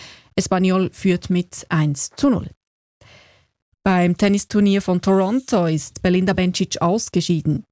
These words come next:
Sie verlor im Achtelfinal gegen die Ukrainerin Jelina Svitolina mit zwei zu sechs und vier zu sechs. Mehr Sport gibt es gleich nach diesen Nachrichten auf S R F eins und S R F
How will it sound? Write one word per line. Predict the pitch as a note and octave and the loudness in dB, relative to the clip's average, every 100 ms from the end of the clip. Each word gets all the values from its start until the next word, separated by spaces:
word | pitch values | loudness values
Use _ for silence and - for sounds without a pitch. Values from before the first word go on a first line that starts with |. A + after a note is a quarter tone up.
| - | -8
Sie | - | -2
verlor | F3+ F3+ F#3+ | 2 2 2
im | F#3 | 2
Achtelfinal | F#3+ - C4+ C4+ B3 A3 A3 | 0 -2 -2 0 0 0 -2
gegen | A3 G#3 | -2 -2
die | G#3 | -4
Ukrainerin | G3+ G#3+ G3 A3+ A#3+ G#3+ G#3 | -2 0 2 2 2 0 0
Jelina | G3 F#3 F3+ F#3 | 0 0 0 -2
Svitolina | F3 E3 E3+ F#3 F#3+ F3+ | -2 -4 0 2 2 2
mit | F3+ - | 0 0
zwei | E3+ D#3 | -2 -2
zu | E3+ | -2
sechs | E3+ C#3 - A3 | -2 -2 -2 0
und | A#3+ | 0
vier | - - C#3+ | -4 -10 -8
zu | - | -4
sechs. | D#3 E3+ - - - - _ _ _ - | -2 -2 -6 -12 -12 -14 _ _ _ -2
Mehr | D#3+ C#3+ | 0 0
Sport | - G#3 G3 C4 - | -2 -2 0 -2 -2
gibt | A#3+ | -2
es | A#3 - | -2 -2
gleich | G#3 A#3+ - | -2 -2 0
nach | G3+ B3 | 0 0
diesen | C4+ C4+ A#3+ | -2 0 0
Nachrichten | G3 F#3 F3+ - F#3 | 0 -2 -4 -2 -2
auf | E3+ | 0
S | D#3+ - | -2 -2
R | E3 | -2
F | D#3+ | -2
eins | - D#3 C3 E3 | 0 0 0 -2
und | D3+ - - | -2 -4 -4
S | C#3+ - | -4 0
R | F#3 | 0
F | C4+ - | 0 -6